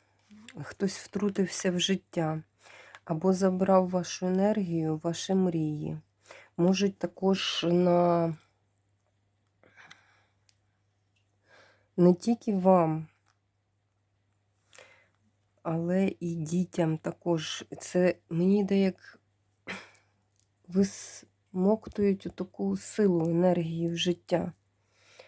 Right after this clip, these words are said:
Енергію. Крадуть силу життя,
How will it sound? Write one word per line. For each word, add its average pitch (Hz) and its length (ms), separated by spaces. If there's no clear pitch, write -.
Енергію. 170 680
Крадуть 180 560
силу 180 500
життя, 175 500